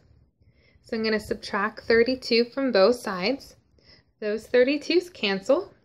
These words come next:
'cause thirty-two minus thirty-two is zero. And then forty-three minus thirty-two is eleven. So I'm gonna have eleven equals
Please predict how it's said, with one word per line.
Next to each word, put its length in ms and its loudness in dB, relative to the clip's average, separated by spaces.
'cause 140 -18
thirty-two 380 -6
minus 340 -4
thirty-two 640 0
is 220 -2
zero. 500 0
And 220 -4
then 260 0
forty-three 840 2
minus 560 -2
thirty-two 640 -2
is 140 -10
eleven. 800 0
So 120 -4
I'm 60 -4
gonna 120 0
have 120 0
eleven 480 2
equals 720 -2